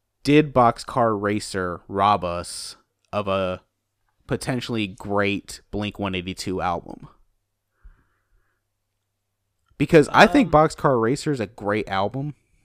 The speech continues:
Speaker 1: And the fact that Mark wasn't involved in that album,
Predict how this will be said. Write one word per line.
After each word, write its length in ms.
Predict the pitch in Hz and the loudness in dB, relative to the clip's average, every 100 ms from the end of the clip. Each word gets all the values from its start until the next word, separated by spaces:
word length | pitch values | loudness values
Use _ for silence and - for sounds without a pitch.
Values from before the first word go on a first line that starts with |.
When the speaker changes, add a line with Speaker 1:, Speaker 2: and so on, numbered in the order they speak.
| _ _ _ _ _ _ _ _ _ _ _ _ _ _ - _ _ _ _ _ _ _ - | _ _ _ _ _ _ _ _ _ _ _ _ _ _ -20 _ _ _ _ _ _ _ -6
Speaker 1:
And 440 | 127 120 117 107 - | -2 0 0 -4 -4
the 100 | 123 | -6
fact 420 | - 135 131 - | 0 2 2 0
that 260 | 131 113 - _ _ _ _ _ _ - | 0 0 -2 _ _ _ _ _ _ -14
Mark 560 | 113 123 127 123 - - - _ _ _ - | -4 2 2 2 -4 -20 -20 _ _ _ -10
wasn't 440 | 107 117 139 135 | -4 -2 0 -2
involved 460 | 135 147 147 147 143 | -4 -2 0 2 0
in 100 | 151 | -4
that 200 | 147 147 | -2 0
album, 540 | 151 151 151 160 151 | 0 0 -2 -6 -8